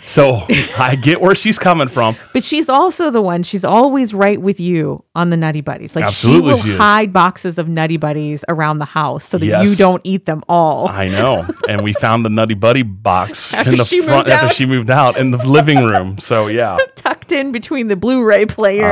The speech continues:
Speaker 1: Uh-huh.
Speaker 2: <laughs> and the wall. But, um, <clears throat> I don't, I, you know what? More for me.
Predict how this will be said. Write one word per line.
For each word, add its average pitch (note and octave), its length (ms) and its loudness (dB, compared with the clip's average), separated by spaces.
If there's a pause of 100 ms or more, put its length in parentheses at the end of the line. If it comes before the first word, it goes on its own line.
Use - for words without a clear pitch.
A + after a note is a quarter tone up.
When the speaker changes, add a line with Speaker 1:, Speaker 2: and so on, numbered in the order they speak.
(120)
Speaker 1:
Uh-huh. A#2+ 560 2
Speaker 2:
<laughs> F#3 60 2
and F3 100 -4
the B3+ 100 -8
wall. G3 420 -4 (340)
But, G#3+ 300 -2
um, F#3 440 -8 (180)
<clears throat> - 160 -20
I - 520 -4
don't, D4+ 180 -2
I, G3+ 160 0
you G#3+ 120 -2
know B3+ 100 2
what? C#4 260 -4
More G#3 220 -4
for - 180 -10
me. C#3 240 -14